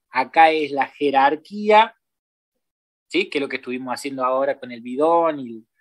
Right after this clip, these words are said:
y las cajas y todo esto. Y acá sería cada uno de los comportamientos que se piden dentro de la clase vivienda, que solamente utilizando el do,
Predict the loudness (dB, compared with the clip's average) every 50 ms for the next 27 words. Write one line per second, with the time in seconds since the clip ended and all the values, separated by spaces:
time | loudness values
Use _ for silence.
0 | _ _ _ _ _ _ _ -14 -12 -12 -12 -6 _ 2 4 4 4 4 0 -4
1 | -12 -14 -16 -8 -4 -2 0 4 4 2 2 2 -2 -6 -6 -6 _ _ _ _
2 | _ _ _ _ _ _ _ _ _ -10 -6 -4 -2 0 2 4 4 4 4 4
3 | 4 6 6 6 6 4 0 _ -10 -8 -8 -6 -2 0 0 0 2 4 4 6
4 | 6 6 4 4 0 0 0 0 0 0 -4 -6 _ -10 -10 -8 -8 -10 -4 0
5 | 0 0 2 0 -6 -8 -6 -8 -6 -6 -8 -4 -4 -4 -4 -4 -4 -4 -4 -4
6 | -6 -8 -14 _ _ _ _ -12 -6 -4 -4 -4 -6 -8 -6 -4 -4 -2 -4 -4
7 | -8 -10 -14 -14 _ -8 -6 -6 -6 -6 -6 -6 -6 -6 -8 _ _ _ _ _
8 | _ _ _ _ _ _ _ _ _ _ _ _ _ _ _ _ _ 0 2 4
9 | 4 4 2 2 0 -4 -12 -20 _ _ _ _ _ _ _ _ _ 0 2 4
10 | 6 4 4 2 -2 _ _ _ -6 -4 -2 2 4 4 4 4 4 4 2 0
11 | -2 -6 -6 -6 -4 -2 -2 -2 -2 -4 -8 -8 -8 -6 -4 -4 -4 -2 2 4
12 | 4 4 4 4 4 2 2 2 -2 -8